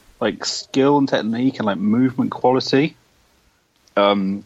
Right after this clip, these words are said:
are really high up on there. Like, if you can, if you can learn to be efficient, this is what I say: like, efficient with the movement and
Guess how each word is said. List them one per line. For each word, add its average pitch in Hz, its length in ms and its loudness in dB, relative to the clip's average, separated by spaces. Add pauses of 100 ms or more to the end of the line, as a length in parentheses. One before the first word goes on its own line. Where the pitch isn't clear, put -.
(140)
are 110 140 0
really 113 360 2
high 117 260 2
up 123 180 0
on 113 60 -2
there. 92 120 -2
Like, 90 140 -4
if - 80 -10
you 127 100 -2
can, 127 240 -4
if 117 140 -6
you 139 80 -4
can 123 160 2
learn 123 200 2
to 120 60 -6
be 107 80 -2
efficient, 113 600 -4
this 139 80 2
is 160 80 0
what 151 100 4
I - 60 4
say: 127 80 2
like, 107 160 0
efficient 139 420 -2
with 117 80 -2
the 113 80 -4
movement 131 540 0 (680)
and 101 300 2